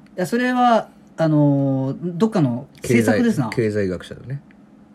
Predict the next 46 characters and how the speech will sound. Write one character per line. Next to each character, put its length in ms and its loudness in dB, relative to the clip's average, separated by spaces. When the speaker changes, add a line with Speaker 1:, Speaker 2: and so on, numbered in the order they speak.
Speaker 1:
そ 60 -14
の、 100 -4
Speaker 2:
ゆ 0 -
り 180 4
か 120 0
ご 120 -4
か 120 -2
ら 100 4
Speaker 1:
か 0 -
ら 60 2
墓 260 2
場 100 2
ま 140 2
で、 60 2
Speaker 2:
墓 80 2
場 60 0
ま 80 -8
で。 40 -14
Speaker 1:
あ 80 2
の、 80 2
見 160 6
ま 120 8
す 160 -2
よ 100 2
っ 40 -4
て 80 -2
い 20 0
う 20 0
話 220 2
じ 60 2
ゃ 40 0
な 60 -4
い 40 -6
で 120 -8
す。 60 -2
Speaker 2:
あ、 40 0
違 100 -2
う 20 -8
ん 40 -10
だ。 60 -16
Speaker 1:
で、 100 -4
ゆ 100 0
り 140 0
か 160 4
ご 500 2
に、 400 2